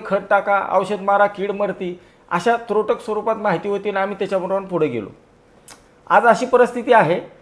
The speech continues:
की शेतकऱ्याला शेतीमधील एवढा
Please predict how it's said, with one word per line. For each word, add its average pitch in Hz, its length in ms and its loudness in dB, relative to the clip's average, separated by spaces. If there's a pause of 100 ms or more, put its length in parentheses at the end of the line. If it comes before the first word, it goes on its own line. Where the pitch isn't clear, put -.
(380)
की 220 100 -10
शेतकऱ्याला 208 760 2 (1900)
शेतीमधील 233 640 2
एवढा 214 260 6